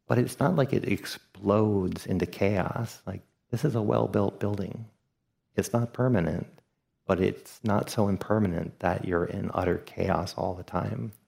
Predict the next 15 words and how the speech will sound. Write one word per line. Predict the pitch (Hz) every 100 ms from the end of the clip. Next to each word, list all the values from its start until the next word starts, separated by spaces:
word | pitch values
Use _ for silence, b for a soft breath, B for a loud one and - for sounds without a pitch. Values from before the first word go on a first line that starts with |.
| -
I | 92
can | -
put | 95 110
something | - 92 98 95
down | 92 90 90 95 92 95 _ _ _ _ -
look | - -
away, | 90 92 87 87 85 - -
and | 107
it's | 107
likely | 127 160 165 98
to | 85
be | 85 85
there. | - - 123 127 _ _ _ _ _ _ -
So |
impermanence | 110 - 127 131 117 113 -